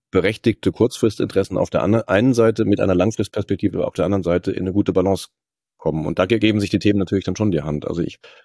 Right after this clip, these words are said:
wage zu behaupten, dass Unternehmen, die in solchen Konstruktionen unterwegs sind, sei es Verantwortungseigentum, sei es Stiftungen, dass die alleine schon aufgrund ihrer Governance diesem vorhin genannten regenerativen Prinzip Long Term,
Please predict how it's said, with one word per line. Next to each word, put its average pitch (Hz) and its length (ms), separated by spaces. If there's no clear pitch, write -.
wage 101 260
zu 104 100
behaupten, 95 380
dass 92 120
Unternehmen, 90 480
die 92 360
in 85 120
solchen 107 260
Konstruktionen 98 600
unterwegs 95 380
sind, 101 140
sei 87 140
es 92 80
Verantwortungseigentum, 87 1000
sei 85 140
es 85 120
Stiftungen, 85 460
dass - 160
die 95 380
alleine 92 400
schon 104 120
aufgrund - 280
ihrer 92 240
Governance 104 800
diesem 90 320
vorhin 101 320
genannten 95 360
regenerativen 92 600
Prinzip 87 320
Long 101 260
Term, 110 280